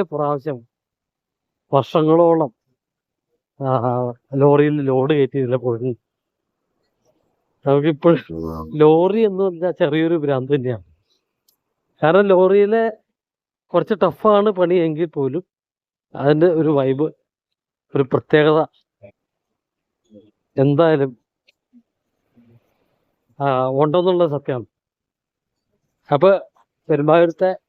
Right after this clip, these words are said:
ആ, സെന്റ് മേരീസ് കാത്തലിക് ചർച്ച് പെരുമ്പാവൂരിലെ തന്നെ ഏറ്റവും വലിയ പള്ളികളിലൊന്നെന്ന് പറയാം. അടിപൊളിയായിട്ട് പണിത് വെച്ചിരിക്കുന്ന ഒരു പള്ളിയാണ്,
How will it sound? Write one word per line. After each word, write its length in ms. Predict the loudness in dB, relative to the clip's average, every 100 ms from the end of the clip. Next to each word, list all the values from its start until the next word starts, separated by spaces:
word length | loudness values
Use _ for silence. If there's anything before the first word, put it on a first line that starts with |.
| _ _ _ _ _ _ _ _ _ -6
ആ, 40 | -4 -6 _ _ _ _ _ _ _ _ _ _ _ _ _ 2
സെന്റ് 260 | 2 4 2
മേരീസ് 400 | 4 2 -2 -4
കാത്തലിക് 460 | -4 -2 -4 -4 -4
ചർച്ച് 280 | -6 -8 _ _ _ _ _ _ _ _ _ _ -4
പെരുമ്പാവൂരിലെ 500 | 0 2 2 0 0
തന്നെ 200 | 0 -4 -6 _ _ _ -8
ഏറ്റവും 220 | -4 -2 -2
വലിയ 180 | -2 0 0
പള്ളികളിലൊന്നെന്ന് 600 | 0 0 0 0 -2 -2
പറയാം. 240 | -2 -6 -8 _ _ _ _ _ _ _ _ _ _ _ _ _ _ _ -20 -4 -2
അടിപൊളിയായിട്ട് 680 | 2 2 2 2 0 -2 -6 -8 _ _ _ _ _ _ _ _ _ -2
പണിത് 220 | 0 0
വെച്ചിരിക്കുന്ന 400 | 0 -2 -2 -2
ഒരു 80 | -4
പള്ളിയാണ്, 320 | -4 -4 -4